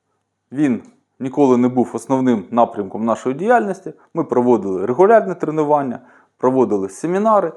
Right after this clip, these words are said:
і зазвичай наповнення каналу відбувалося так. Я кому-, комусь давав телефончик, казав: «Знімай, зараз буде цікаво», і потім фрагмент семінару я викладав на канал.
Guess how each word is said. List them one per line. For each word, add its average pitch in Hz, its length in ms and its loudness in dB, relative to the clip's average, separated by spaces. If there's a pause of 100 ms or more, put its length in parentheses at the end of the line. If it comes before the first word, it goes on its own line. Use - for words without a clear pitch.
(240)
і 135 80 -6
зазвичай 147 540 2 (160)
наповнення 123 500 2
каналу 131 400 4
відбувалося 110 640 2
так. - 320 -8 (220)
Я 131 120 6
кому-, 117 400 0 (260)
комусь 139 280 2
давав 110 360 4
телефончик, 214 640 2
казав: 120 420 2
«Знімай, 185 560 2 (120)
зараз 113 400 4
буде 98 340 -8
цікаво», 196 540 0 (220)
і 190 60 -8
потім 208 420 0
фрагмент 147 460 0
семінару 180 420 0
я 139 120 6
викладав 123 480 2
на 107 60 -6
канал. 104 340 -6